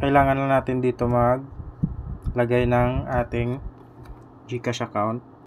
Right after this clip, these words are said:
Click lang natin dito, mga idol, confirm. So, yun, mga idol, completed na yung pag, pag-bind natin dito ng GCash. So,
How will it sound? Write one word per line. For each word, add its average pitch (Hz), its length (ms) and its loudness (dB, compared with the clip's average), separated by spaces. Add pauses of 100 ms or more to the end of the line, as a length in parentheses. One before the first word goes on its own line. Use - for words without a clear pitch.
Click 131 240 -8
lang 135 160 -2
natin 127 400 0
dito, 120 240 -2
mga 117 320 -2
idol, 107 160 -4
confirm. 113 640 -8 (400)
So, 135 160 -2
yun, 147 240 4
mga 143 320 4
idol, 127 160 0
completed 123 560 -2
na 120 160 2
yung 113 320 -2 (1040)
pag, 120 240 2 (160)
pag-bind 131 480 4
natin 123 320 2
dito 120 240 2
ng 120 160 0
GCash. 113 400 -2
So, 117 80 -6